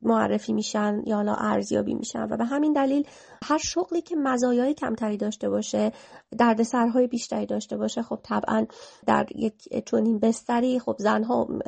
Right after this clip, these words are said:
بیشتر اون شغل رو عهده‌دار می‌شن یا جامعه اون شغل رو بیشتر بر عهده زنها می‌ذاره. بحران اقتصادی که در روزهای کرونا هم به وجود اومد می‌تونه این مسئله رو تشدید کرده باشه، چون بسیاری از زنان کارگر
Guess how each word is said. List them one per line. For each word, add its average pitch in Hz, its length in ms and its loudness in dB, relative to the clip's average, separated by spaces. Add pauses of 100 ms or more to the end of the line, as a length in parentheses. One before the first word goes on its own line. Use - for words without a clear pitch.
(100)
بیشتر 214 440 -2 (320)
اون 226 160 2
شغل 202 380 0
رو 208 360 0
عهده‌دار 208 480 0
می‌شن 208 360 -2
یا 208 80 2
جامعه 220 560 2 (300)
اون 254 160 0
شغل 226 260 0
رو 226 60 2
بیشتر 220 260 -4
بر 196 140 -2
عهده 220 260 0
زنها 214 400 -2
می‌ذاره. 240 380 -4 (360)
بحران 311 360 2 (120)
اقتصادی 285 420 -6
که 339 100 -4
در 294 160 0
روزهای 262 360 0
کرونا 247 520 2
هم 277 180 -2
به 226 120 -2
وجود 214 320 -6
اومد 233 300 -2 (320)
می‌تونه 302 460 2 (400)
این 294 180 0
مسئله 247 380 0
رو 294 100 0
تشدید 269 520 -4
کرده 208 260 -4
باشه، 214 300 -2
چون 247 180 0
بسیاری 254 400 0
از 285 180 0
زنان 226 360 2
کارگر 226 540 0